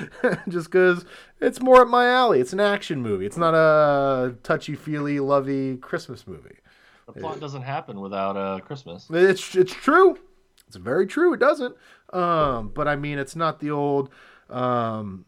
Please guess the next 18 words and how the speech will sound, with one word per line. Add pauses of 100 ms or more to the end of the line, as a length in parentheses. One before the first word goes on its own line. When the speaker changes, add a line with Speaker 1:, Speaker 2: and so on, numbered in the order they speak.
Speaker 1:
you
know,
Elf
where
it's
a
happy-go-lucky
kind
of
movie. (280)
Um,
Speaker 2:
Christmas-centric. (100)
Speaker 1:
Yes,
yes.
Uh,
it
just
happened